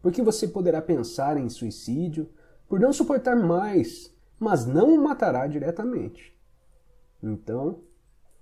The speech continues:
sinta isso. Então, faça a luz da consciência brilhar sobre isso.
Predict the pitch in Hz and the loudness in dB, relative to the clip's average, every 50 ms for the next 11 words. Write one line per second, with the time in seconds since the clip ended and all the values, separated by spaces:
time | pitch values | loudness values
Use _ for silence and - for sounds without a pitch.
0 | _ _ _ _ _ _ _ _ _ _ - - - - - 175 220 277 285 - | _ _ _ _ _ _ _ _ _ _ -18 -12 -10 -4 0 4 4 4 4 4
1 | - 117 101 95 90 - - - 87 87 - _ _ _ _ _ _ _ _ _ | 2 0 0 -4 -8 -12 -16 -18 -20 -20 -20 _ _ _ _ _ _ _ _ _
2 | _ _ _ _ _ _ - - _ _ _ _ _ _ _ _ _ _ _ _ | _ _ _ _ _ _ -20 -20 _ _ _ _ _ _ _ _ _ _ _ _
3 | - 117 107 104 104 - - 107 110 135 147 - _ _ _ _ _ _ _ _ | -14 -12 -12 -12 -12 -14 -14 -14 -14 -14 -14 -16 _ _ _ _ _ _ _ _
4 | _ _ _ _ _ - - _ - - 156 151 - - 180 143 139 175 214 190 | _ _ _ _ _ -20 -20 _ -4 -2 -2 -2 -2 -2 -2 0 0 0 0 0
5 | 180 190 175 - 185 185 180 - - 156 147 151 175 170 - - - - 113 135 | -2 -4 -2 -2 -2 -4 -4 -2 -2 0 0 2 0 0 -2 -6 -12 -10 -4 0
6 | 160 190 185 147 131 135 151 156 - - - - - 175 170 180 180 156 117 107 | 0 0 2 0 0 0 0 -2 -4 -8 -12 -8 -4 -4 -2 -2 -4 -4 -6 -6
7 | 107 - - - - _ | -8 -10 -16 -20 -20 _